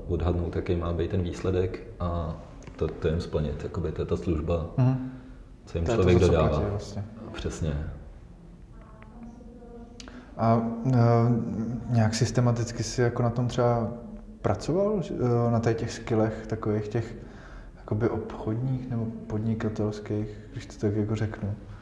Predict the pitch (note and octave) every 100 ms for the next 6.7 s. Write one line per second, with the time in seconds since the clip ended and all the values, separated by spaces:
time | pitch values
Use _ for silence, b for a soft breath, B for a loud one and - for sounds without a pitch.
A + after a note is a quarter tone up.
0 | B B - B2+ C3+ C#3 C#3 C3+ - B2
1 | - A#2 A2+ A#2 B2+ B2+ A#2 A2+ A#2 A2+
2 | A#2 A2+ - A#2+ A2+ B2+ A2 G#2+ A2+ A2
3 | A2 A2+ A2 B2 G#2 B B B B -
4 | G2 A2+ G#2+ G#2 A#2+ A2 - A#2 A2 A2+
5 | - C3 A2 A2 A2 - G#2+ A2+ - G#2+
6 | A2+ G#2+ - A2+ G#2 -